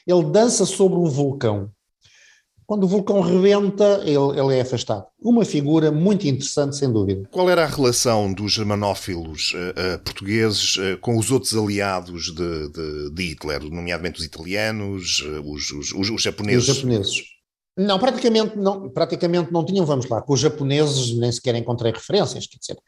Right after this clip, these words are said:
Speaker 1: ah, portanto aquilo é uma coisa que, que, que, mesmo na revista Esfera, a única coisa que eles se lembram episodicamente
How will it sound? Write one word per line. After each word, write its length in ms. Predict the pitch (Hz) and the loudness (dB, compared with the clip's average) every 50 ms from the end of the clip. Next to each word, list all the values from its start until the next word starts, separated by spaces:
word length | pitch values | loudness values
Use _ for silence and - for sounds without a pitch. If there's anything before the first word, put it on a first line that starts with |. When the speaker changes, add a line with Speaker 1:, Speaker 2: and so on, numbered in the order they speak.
| - - - - - _ _ | -20 -20 -20 -20 -20 _ _
Speaker 1:
ah, 1500 | - 127 123 120 123 123 120 120 120 117 117 117 113 113 110 107 101 101 101 101 104 - - 107 110 107 101 104 101 98 | 0 2 2 2 4 4 4 4 4 4 4 4 4 4 4 4 2 2 0 -2 -4 -6 -8 -8 -6 -6 -4 -4 -6 -6
portanto 380 | - - - - 107 107 104 - | -10 -14 -6 -4 -4 -2 -2 -4
aquilo 280 | 101 - - 120 110 113 | -4 0 0 2 2 4
é 80 | 117 | 4
uma 220 | 117 120 120 120 113 - | 2 2 2 0 0 -2
coisa 720 | - 120 117 113 113 113 110 101 101 107 110 107 107 104 - - | 0 2 4 4 4 2 2 0 0 2 2 2 2 0 -2 -8
que, 240 | - - 113 110 - | -4 -2 0 0 -2
que, 160 | - 120 123 | -4 -10 -12
que, 180 | - _ - - _ _ _ _ _ | -12 _ -20 -20 _ _ _ _ _
mesmo 260 | - 147 185 220 202 185 | -2 0 2 2 4 2
na 80 | 170 | 2
revista 480 | 143 131 123 117 120 143 - - - 139 | 2 0 -2 0 0 0 0 0 0 0
Esfera, 520 | 127 - - - - 135 135 139 139 135 | 0 0 -2 0 0 2 2 4 4 2
a 40 | 120 | 2
única 260 | 113 113 113 110 113 | 0 -2 -4 -4 -4
coisa 240 | 104 107 113 98 113 | -2 -2 0 0 0
que 140 | 110 - 117 | -2 0 -2
eles 200 | 113 110 - - | -2 -2 -2 -2
se 60 | - | 0
lembram 460 | 117 117 117 113 110 110 113 110 - - | 2 2 4 2 2 2 0 -2 0 -2
episodicamente 1300 | 143 139 139 135 120 117 101 101 131 127 123 113 120 113 120 123 113 113 120 123 123 123 123 123 123 | -2 -2 0 2 2 2 2 2 2 2 2 2 0 -2 0 -2 0 2 2 2 2 0 0 0 0